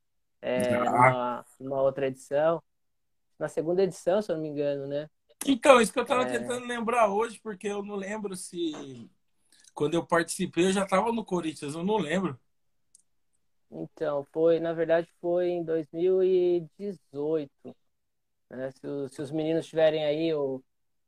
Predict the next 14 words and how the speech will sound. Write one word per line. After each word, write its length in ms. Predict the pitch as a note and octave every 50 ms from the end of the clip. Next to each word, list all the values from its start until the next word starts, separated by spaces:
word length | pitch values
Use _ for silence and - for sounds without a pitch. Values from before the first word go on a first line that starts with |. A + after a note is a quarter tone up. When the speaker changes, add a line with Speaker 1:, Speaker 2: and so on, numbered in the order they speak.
| _ _ _ _ _
Speaker 1:
o 440 | C3 C3+ C3+ C3 C3 C3 B2+ B2 - _
Pedro 340 | C#3+ C#3+ D3+ D#3+ D#3 C#3
Chavedar, 840 | C3+ - C#3 C3+ C#3 C3+ C3 B2+ C3 C#3+ D3+ D#3+ D#3 D#3 D3 C3+ C3+
o 460 | C3+ C3+ C3 C3 B2 B2 A#2+ A#2+ A#2 -
Magnão, 420 | B2 C3 C#3+ C#3 C3+ C3+ C#3+ D#3
eu 60 | D#3
vi 120 | C#3 D3+ D3
que 60 | -
já, 240 | E3+ D3+ C#3+ C3+ C3 B2+
já 160 | - C#3+ C#3+
tá 200 | - - D3 C#3+
aí, 240 | C3+ C3+ C#3+ D3+ D3+
se 120 | - -
eles 240 | D3+ D3 C#3 - _